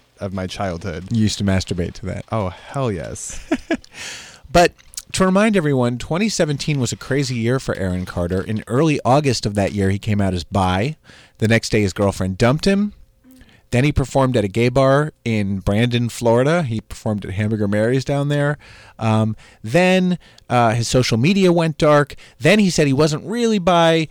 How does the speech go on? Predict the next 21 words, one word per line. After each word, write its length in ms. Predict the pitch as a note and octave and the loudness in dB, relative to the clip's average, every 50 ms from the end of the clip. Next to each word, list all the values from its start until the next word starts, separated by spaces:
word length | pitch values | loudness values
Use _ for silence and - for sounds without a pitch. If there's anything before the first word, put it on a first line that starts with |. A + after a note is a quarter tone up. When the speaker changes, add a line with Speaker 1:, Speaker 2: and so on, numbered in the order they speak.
| - - - | -8 -16 -10
Speaker 2:
He 140 | - D#3 | -6 -6
just 160 | C#3 D3+ D3 - | -4 -2 -2 0
had 140 | D3+ C3+ | 0 0
an 40 | B2+ | 0
experience 500 | B2 A2+ - - - D#3 D3+ D3 C#3+ - | -2 -6 -6 -4 -2 0 0 0 0 0
when 100 | - B2+ | -2 -2
he 40 | A#2 | -2
was 120 | A2 A2 | -2 -2
seventeen 520 | - - C3+ B2 B2 A#2 - - F3 F3 E3+ | 0 0 0 0 0 -2 -4 -2 -2 0 0
with 140 | D#3+ D3 D#3 | 0 0 0
a 60 | D3 | -2
guy, 260 | C#3 D3 C#3 C#3 C3+ | 0 0 2 2 2
but 180 | B2 - - - | 0 -2 -2 -2
now 280 | A#2+ B2 B2+ B2+ B2 | 0 2 2 2 2
he 100 | A#2+ A#2+ | 2 2
wants 240 | A2+ A2+ A2 G#2 - | 2 0 0 -2 -6
to 80 | - - | -10 -8
pursue 280 | - F#2+ - - A#2 | -8 -6 -4 -4 -2
relationships 680 | G#2+ G2+ G2 F#2 F2+ G2 - - F#2+ - A2 F#2 - - | -2 0 0 0 -2 -4 -4 -6 -6 -4 -4 -6 -6 -6
with 180 | F#2 - - | -10 -8 -4
women. 360 | D#3+ F3 E3+ D#3+ D3+ D3 C#3 | -2 0 2 2 2 0 -2